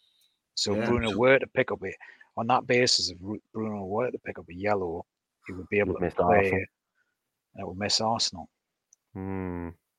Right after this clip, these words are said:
Speaker 2: Interesting. Really interesting. Um, if anyone knows the, the answer to that question, I, I've, I've,
Speaker 3: Jordy,
Speaker 2: I've searched it up and it came
Speaker 3: Jordy
Speaker 2: back
Speaker 3: Team
Speaker 2: with
Speaker 3: for,
Speaker 2: that.
Speaker 3: Jordy Team for Life said that he'd a hundred percent miss the Arsenal game.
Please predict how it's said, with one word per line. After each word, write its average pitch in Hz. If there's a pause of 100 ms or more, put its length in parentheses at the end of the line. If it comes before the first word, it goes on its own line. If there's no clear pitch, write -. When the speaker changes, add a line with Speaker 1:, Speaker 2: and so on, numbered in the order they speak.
(340)
Speaker 2:
Interesting. 147 (640)
Really 127
interesting. 82 (560)
Um, 98
if 98
anyone 139
knows 113
the, 104
the 95
answer 127
to -
that 87
question, 76
I, 90
I've, 117
I've, 127
Speaker 3:
Jordy, 98
Speaker 2:
I've 92
searched - (100)
it 147
up 160
and 107
it -
came -
Speaker 3:
Jordy 117
Speaker 2:
back 127
Speaker 3:
Team 117
Speaker 2:
with 110
Speaker 3:
for, 104
Speaker 2:
that. 78 (1000)
Speaker 3:
Jordy 110
Team 107
for 104
Life 107
said 110
that 110
he'd 92
a 98
hundred 98
percent -
miss 95
the 98
Arsenal 101
game. 110